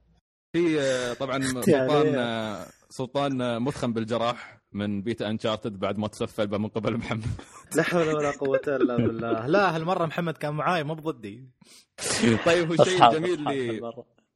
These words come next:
Speaker 1: الحلقة هذه بتكون عندنا وايد ألعاب نتكلم عنها، فبنركز على الألعاب، على تحليل الألعاب اللي لعبناها، آه، بنعطي تقايم ممكن،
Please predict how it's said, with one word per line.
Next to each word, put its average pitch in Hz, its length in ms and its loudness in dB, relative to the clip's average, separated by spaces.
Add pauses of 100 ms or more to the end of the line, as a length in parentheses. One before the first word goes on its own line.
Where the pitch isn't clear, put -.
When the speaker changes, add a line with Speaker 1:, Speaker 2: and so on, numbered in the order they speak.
(260)
Speaker 1:
الحلقة 156 440 -2
هذه 143 160 -2
بتكون 131 280 -6
عندنا 127 200 -2
وايد 127 340 0
ألعاب 107 240 -2
نتكلم 107 380 -6
عنها، 113 200 -4
فبنركز 107 560 -6
على 107 160 -4
الألعاب، 98 460 -2
على 90 140 -6
تحليل 107 340 -6
الألعاب 98 240 -2
اللي 101 140 -2
لعبناها، 107 720 -2 (140)
آه، 95 200 -8
بنعطي 98 380 -8
تقايم 101 480 0
ممكن، 104 340 -4